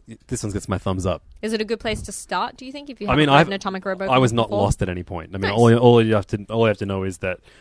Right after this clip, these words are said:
Speaker 1: Atomic Robo is a robot who hates Nazis. <laughs>
Speaker 2: What more do you need to know?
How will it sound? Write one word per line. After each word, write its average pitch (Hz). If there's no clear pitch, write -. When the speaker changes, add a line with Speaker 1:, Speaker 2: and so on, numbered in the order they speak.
Speaker 1:
Atomic 101
Robo 92
is 87
a 82
robot 87
who 90
hates 85
Nazis. 90
<laughs> -
Speaker 2:
What 240
more 285
do 277
you 277
need 269
to 262
know? 247